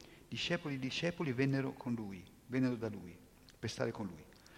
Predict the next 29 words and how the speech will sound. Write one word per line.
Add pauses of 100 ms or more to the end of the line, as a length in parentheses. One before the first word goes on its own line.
(460)
Fu
servito
prasada (140)
a
cen-,
a
c-,
migliaia
di
santi. (840)
Il
Sankirtan
era
accompagnato
da
molti
strumenti
musicali (460)
e
l'intero
luogo
divenne
come
Vaikunta. (640)
Improvvisamente
Rasika (120)
cadde
a
terra.